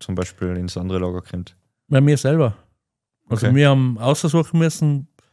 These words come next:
Speaker 2: äh, meistens ist es um die harten Stellplätze gegangen. Das heißt, du suchst die außer, wo es ge-, zum Verdichten geht. Also das heißt, äh,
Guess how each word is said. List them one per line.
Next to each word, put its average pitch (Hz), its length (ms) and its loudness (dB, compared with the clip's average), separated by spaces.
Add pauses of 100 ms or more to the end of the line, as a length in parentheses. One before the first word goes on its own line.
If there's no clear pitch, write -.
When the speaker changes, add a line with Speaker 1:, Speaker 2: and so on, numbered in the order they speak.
(540)
Speaker 2:
äh, 123 460 4 (100)
meistens 127 460 0
ist 131 80 -6
es - 60 -8
um 120 80 0
die 120 80 0
harten 135 300 4
Stellplätze 156 440 -2
gegangen. 175 300 0 (1000)
Das 117 120 -2
heißt, 127 240 2
du 123 80 -4
suchst 113 260 -2
die 117 80 2
außer, 151 440 0 (260)
wo 120 80 -4
es - 120 -6
ge-, - 100 -20 (300)
zum 123 140 -2
Verdichten 143 440 -2
geht. 135 220 -2
Also 113 240 0
das 107 180 -6
heißt, - 280 -6
äh, 113 320 0